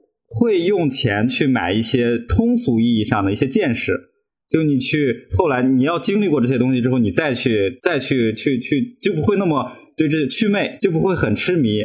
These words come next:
而且也会，嗯，不会露怯。但其实再说俗一点，其实就是满足自己的虚荣心。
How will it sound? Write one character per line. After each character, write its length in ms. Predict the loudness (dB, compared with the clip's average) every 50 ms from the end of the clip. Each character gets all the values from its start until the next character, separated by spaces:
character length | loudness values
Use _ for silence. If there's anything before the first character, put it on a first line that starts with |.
| -4 -10 -18 _ _
而 160 | -2 -2 0
且 200 | 0 0 2 2
也 120 | 2 2
会， 260 | 2 2 2 2 2
嗯， 960 | -2 -4 -8 -16 -20 -20 _ _ -4 -2 0 0 0 0 0 0 0 -2 0 -2
不 120 | 0 0
会 320 | 2 2 2 2 2 2
露 200 | 2 2 2 2
怯。 380 | 0 0 0 0 0 0 -2 0 0
但 140 | 0 2 2
其 140 | 0 0
实 100 | 0 0
再 160 | 0 0 0 0
说 220 | 0 0 0 0
俗 220 | 0 0 0 2 2
一 60 | 2
点， 180 | 2 2 0 0
其 140 | 0 0
实 160 | 0 0 0 2
就 120 | 0 0
是 120 | 2 2
满 200 | 2 2 2 2
足 100 | 2 0
自 140 | 0 0 0
己 60 | 0
的 100 | 0 0
虚 140 | 0 0 0
荣 180 | 0 2 0 0
心。 220 | 0 0 0 0